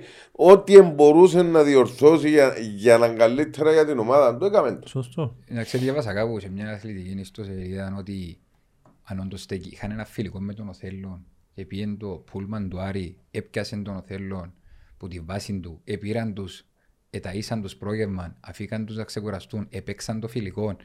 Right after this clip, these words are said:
Speaker 3: Μετά που τελειώσαν το φιλικό, εδεξιωθήκαν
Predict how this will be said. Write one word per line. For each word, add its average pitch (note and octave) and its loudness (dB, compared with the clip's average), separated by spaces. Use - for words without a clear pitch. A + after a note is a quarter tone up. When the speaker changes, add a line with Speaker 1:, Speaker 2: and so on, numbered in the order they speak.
Speaker 3:
Μετά G2+ -2
που C3 -4
τελειώσαν A#2 -4
το B2+ -6
φιλικό, A#2 -2
εδεξιωθήκαν A2 -4